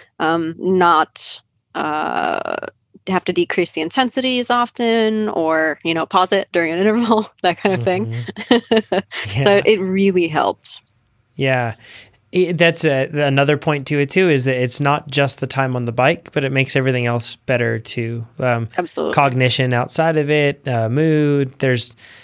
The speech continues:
Speaker 2: tons of different things that, that can contribute to it. So
Speaker 1: Mm-hmm.
Speaker 2: if you're listening to this right now, and check on that, see where you're at. And then also, uh, don't feel bad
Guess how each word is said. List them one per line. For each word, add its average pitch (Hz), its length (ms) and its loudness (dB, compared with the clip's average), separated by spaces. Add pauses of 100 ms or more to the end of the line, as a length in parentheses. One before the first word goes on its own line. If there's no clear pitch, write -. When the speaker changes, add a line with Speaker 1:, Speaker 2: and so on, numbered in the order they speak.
(140)
Speaker 2:
tons 175 340 2
of 135 80 2
different 120 320 -2
things 107 280 -4
that, - 220 -6
that 127 140 -4
can 123 100 -4
contribute 120 520 -4
to 113 160 -4
it. 107 180 -6
So 117 360 2 (360)
Speaker 1:
Mm-hmm. 185 200 0
Speaker 2:
if 147 100 0
you're 151 120 4
listening 190 260 0
to 185 80 2
this 170 140 0
right 160 140 2
now, 139 420 2 (320)
and 131 720 0
check 165 300 2
on 135 140 2
that, 117 200 -4
see 147 160 -2
where 147 120 2
you're 139 140 2
at. 131 340 0
And 147 180 -4
then 139 160 0
also, 147 480 2
uh, 143 160 -2
don't 143 260 0
feel 170 140 2
bad 123 480 2